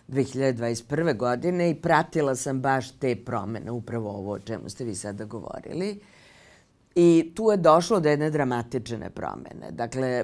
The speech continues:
posle Balkanskih ratova, posle Prvog svjetskog rata i posle Drugog svjetskog rata, pre svega govorilo se o pobednicima i o borcima i govorilo se sa nekim ogromnim ponosom u jednom pobedničkom duhu.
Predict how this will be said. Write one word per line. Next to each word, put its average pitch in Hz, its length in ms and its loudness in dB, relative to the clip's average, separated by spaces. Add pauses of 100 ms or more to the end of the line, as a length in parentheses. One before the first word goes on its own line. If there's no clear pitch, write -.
posle 165 340 0
Balkanskih 120 600 -4
ratova, - 380 -8
posle 151 320 -6
Prvog 185 340 -2
svjetskog 143 340 -10
rata 156 240 -2
i 196 80 -2
posle 214 280 -2
Drugog 139 260 -2
svjetskog - 400 -12
rata, - 340 -12 (960)
pre 214 160 6
svega 202 280 4
govorilo 151 540 4
se 131 160 -4
o 117 40 0
pobednicima 175 1040 0 (120)
i 131 120 0
o 127 60 2
borcima 143 960 -2 (260)
i 143 200 0 (180)
govorilo 143 640 4
se 143 540 4
sa 127 340 0 (140)
nekim 127 280 -4
ogromnim 139 520 0
ponosom 143 680 -2
u 135 60 0
jednom 135 280 2
pobedničkom 117 800 -4
duhu. - 360 -14